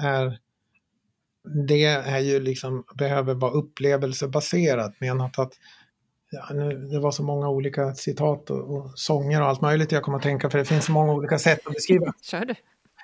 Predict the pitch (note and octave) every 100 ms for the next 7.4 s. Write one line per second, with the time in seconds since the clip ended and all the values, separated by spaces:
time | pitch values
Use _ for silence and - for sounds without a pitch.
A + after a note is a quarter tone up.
0 | - F3+ G#3+ G#3+ G#3 G#3 G3+ G3+ G3 F#3+
1 | F3+ G3 G3+ G3 F#3 F3 F3+ F3 E3 D#3+
2 | - D#3 D#3 D#3+ D#3+ - D#3 D#3 D#3 D3+
3 | D#3 D3+ F3 F3 D#3+ D3 D3 D3 C#3 D3
4 | D3 D3+ D3 - D3 D#3 D3+ - D3 D3
5 | E3+ F3 - - C3+ C#3 C#3 C#3 C3+ -
6 | - - _ - D3+ C#3+ C#3+ C#3 C3+ C#3+
7 | C3 C#3 C#3+